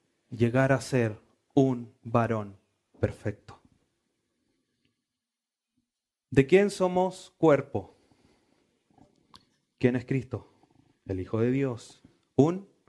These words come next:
varón perfecto. El cuerpo tiene que estar en línea con lo que es la cabeza. Hay, hay niños que tienen problemas de desarrollo. Crecen con, por ejemplo,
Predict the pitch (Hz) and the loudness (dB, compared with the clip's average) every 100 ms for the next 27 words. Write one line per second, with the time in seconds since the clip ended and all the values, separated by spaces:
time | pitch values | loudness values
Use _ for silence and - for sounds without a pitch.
0 | _ _ _ _ 110 110 120 143 143 139 | _ _ _ _ 0 2 2 0 -4 -16
1 | _ _ _ - - - - - 110 - | _ _ _ -14 -14 -16 -20 -6 -6 -4
2 | 113 110 - 107 - - _ _ _ _ | -8 -8 -12 -18 -18 -20 _ _ _ _
3 | - 117 110 - 160 156 - 104 - _ | -2 -2 0 2 2 2 -8 -10 -12 _
4 | _ _ _ 135 135 131 120 - 120 107 | _ _ _ -2 -2 -4 -4 0 0 -2
5 | - _ _ _ _ _ _ _ - 110 | -12 _ _ _ _ _ _ _ -10 -6
6 | 113 135 165 127 107 107 _ _ _ _ | -4 -2 0 -2 -6 -8 _ _ _ _
7 | - 110 110 117 110 110 101 101 98 - | -4 -2 -2 -4 -4 -6 -6 -8 -12 -18
8 | _ _ _ _ _ _ _ _ _ _ | _ _ _ _ _ _ _ _ _ _
9 | _ _ _ _ _ _ _ 123 139 143 | _ _ _ _ _ _ _ 0 0 0
10 | 131 135 147 185 139 120 - - _ _ | -2 0 0 -2 -2 -6 -8 -20 _ _
11 | _ _ _ 120 131 143 139 135 131 139 | _ _ _ 0 2 0 -2 -2 0 2
12 | 151 139 127 123 117 117 131 120 95 - | 2 0 0 0 -2 -2 -2 -4 -8 -14
13 | _ _ _ _ _ _ _ _ _ _ | _ _ _ _ _ _ _ _ _ _
14 | _ - 120 117 117 113 117 113 110 101 | _ -6 -2 -2 -4 -6 -4 -4 -4 -4
15 | - 139 135 127 120 - | 0 0 0 -6 -6 -8